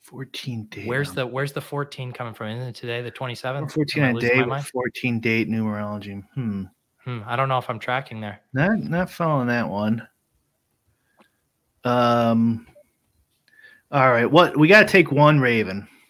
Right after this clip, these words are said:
Speaker 2: <sighs>
Speaker 1: At least, right?
Speaker 2: Yes. I'm putting in Scotty Miller. We definitely need one Raven.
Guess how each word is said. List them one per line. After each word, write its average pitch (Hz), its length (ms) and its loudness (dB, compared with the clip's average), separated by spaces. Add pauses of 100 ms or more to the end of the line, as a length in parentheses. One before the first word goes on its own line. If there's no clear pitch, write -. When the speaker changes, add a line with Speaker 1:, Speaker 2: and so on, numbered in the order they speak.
(160)
Speaker 2:
<sighs> - 1800 -16
Speaker 1:
At 113 140 -2
least, 110 480 -6
right? 110 280 -6 (2000)
Speaker 2:
Yes. - 260 -6 (100)
I'm 147 80 -4
putting 185 180 2
in 147 100 -2
Scotty 139 280 2
Miller. 120 260 0
We 123 100 -2
definitely 139 280 -2
need 127 160 -2
one 120 200 -2
Raven. 104 420 -4